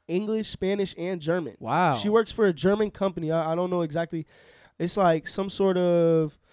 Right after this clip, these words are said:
Speaker 1: like, technology company. But she's been doing stuff for them for, like, eight plus years. And, br-, like, she's been able to travel, do so many things. She lives nice. She's sit-,
Speaker 2: Damn.
Speaker 1: she's sitting pretty. And it's just crazy to be able to, like,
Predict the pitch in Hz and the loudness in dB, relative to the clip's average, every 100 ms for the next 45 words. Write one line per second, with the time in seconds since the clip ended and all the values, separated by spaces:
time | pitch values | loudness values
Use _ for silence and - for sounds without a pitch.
0 | _ _ - 156 151 _ _ _ _ - | _ _ -4 -4 -4 _ _ _ _ -8
1 | 180 165 180 180 151 156 - 151 147 139 | -6 0 0 0 -4 -10 -8 -8 -8 -10
2 | 143 _ _ _ 131 135 208 180 - _ | -12 _ _ _ 0 4 4 2 -4 _
3 | _ - 196 185 196 196 196 185 190 - | _ -12 -10 -6 -4 0 -2 -2 -4 -4
4 | 185 202 196 170 160 - _ _ 175 - | -6 -6 -6 -6 -6 -8 _ _ -4 -4
5 | - 180 170 185 196 190 160 - _ _ | 0 -2 0 -2 2 2 0 -6 _ _
6 | _ 156 139 _ 120 - 107 107 104 _ | _ -14 -14 _ -20 -18 -20 -18 -20 _
7 | - - 202 190 175 151 120 - - 180 | -12 -6 -4 -2 -2 -2 -4 -8 -2 2
8 | 190 185 165 180 190 175 151 - 185 196 | 4 4 2 0 0 -2 -6 -4 0 2
9 | 190 180 196 175 143 143 139 147 180 185 | 2 -2 -6 -6 -6 -8 -10 -4 0 2
10 | 185 180 - - 196 139 196 170 - 202 | 0 -4 -10 -10 -6 -4 -4 -4 -8 -4
11 | 220 160 - 269 214 156 _ - _ - | -4 -4 -2 -2 -2 -6 _ -20 _ -6
12 | 196 214 - 220 - 226 240 233 220 185 | -4 -2 -2 -4 -2 0 0 0 -4 0
13 | 208 190 180 170 160 | 0 0 -2 -4 -6